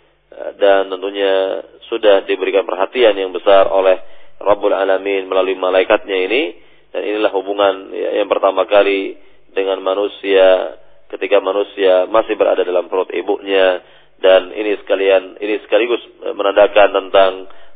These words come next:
kemuliaan manusia sudah diberikan perhatian oleh Allah Subhanahu wa taala, yakni melalui, eh, malaikatnya ini, ya, ketika manusia masih berada dalam perut ibunya,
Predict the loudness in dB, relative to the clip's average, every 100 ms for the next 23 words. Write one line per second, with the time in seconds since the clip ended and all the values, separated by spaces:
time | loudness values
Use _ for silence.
0 | -6 -2 2 2 2 0 0 -2 0 4
1 | 4 4 -2 -18 -16 -10 -2 -2 -2 -4
2 | 0 0 0 -4 -2 0 0 -2 -16 -20
3 | -20 _ -8 -2 0 2 0 -2 -4 -2
4 | 0 -2 0 0 4 4 4 0 -6 -18
5 | -18 -12 -10 -8 -6 0 2 2 -2 -4
6 | -8 -8 -6 -6 -2 0 0 -2 -4 -4
7 | -4 -4 -6 -14 _ _ _ -6 -6 -6
8 | -4 -2 0 0 -2 -2 -2 2 0 0
9 | -4 -2 -2 -2 -4 -4 -6 -6 -4 -4
10 | -2 0 0